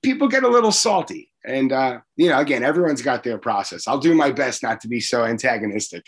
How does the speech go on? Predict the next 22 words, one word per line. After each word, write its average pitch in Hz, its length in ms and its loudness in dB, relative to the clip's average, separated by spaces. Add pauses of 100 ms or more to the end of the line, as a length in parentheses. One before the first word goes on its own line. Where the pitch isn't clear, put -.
(460)
but, 98 180 2
uh, 82 200 -2 (600)
you 160 80 6
know, - 180 2 (320)
just - 200 2
chill 254 180 4
out. - 280 0
<laughs> - 40 -6 (2000)
All 151 80 2
right, 117 220 0
onward. 143 440 2 (380)
Um, 156 440 0 (1040)
yeah, - 300 0
so 175 260 -2
the 180 120 0
Mets 226 200 -2
come 220 200 -2
into 202 200 -4
Friday. 160 420 2
They 180 160 2
really 208 360 0
needed 175 400 0